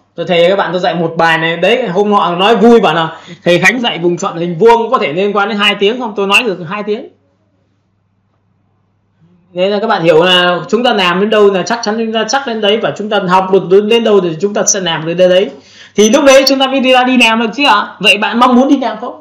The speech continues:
Thì làm theo cách của tôi đấy. <laughs>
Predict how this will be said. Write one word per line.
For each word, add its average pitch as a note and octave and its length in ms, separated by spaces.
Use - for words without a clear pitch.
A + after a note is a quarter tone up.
Thì A#3 100
làm B3 180
theo C#4+ 120
cách F4 220
của G3+ 100
tôi C4 200
đấy. E4+ 140
<laughs> A3 100